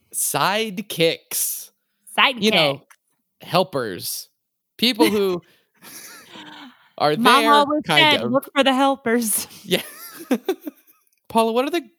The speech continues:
Speaker 1: key elements of being a good sidekick?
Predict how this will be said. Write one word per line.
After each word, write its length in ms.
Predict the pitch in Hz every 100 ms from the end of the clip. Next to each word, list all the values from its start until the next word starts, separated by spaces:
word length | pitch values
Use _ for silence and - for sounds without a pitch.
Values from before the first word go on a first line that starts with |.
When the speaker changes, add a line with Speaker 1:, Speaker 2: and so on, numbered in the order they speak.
| _ _
Speaker 1:
key 320 | - 165 156
elements 680 | - 139 127 117 110 - - _ _ _ -
of 180 | 131 123
being 280 | 131 117 110
a 80 | 104
good 200 | 95 -
sidekick? 540 | - - - - -